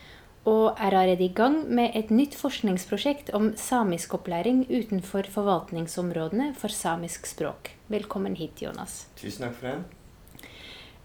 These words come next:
Speaker 1: Flerspråklighet i utdanning. Hvordan ble du interessert i det temaet?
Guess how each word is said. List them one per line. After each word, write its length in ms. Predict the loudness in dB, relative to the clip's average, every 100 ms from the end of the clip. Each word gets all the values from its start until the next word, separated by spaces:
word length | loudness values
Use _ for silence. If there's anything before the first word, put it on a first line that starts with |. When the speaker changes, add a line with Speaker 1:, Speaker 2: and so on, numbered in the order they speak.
| -8
Speaker 1:
Flerspråklighet 760 | 4 6 6 6 6 6 4 4
i 20 | 4
utdanning. 500 | 4 4 4 4 2 -2 -14 -12
Hvordan 400 | 0 6 6 8
ble 100 | 6 4
du 100 | 4
interessert 640 | 2 0 -2 0 -2 0
i 60 | 2
det 220 | 4 2
temaet? 440 | 0 -2 -2 -8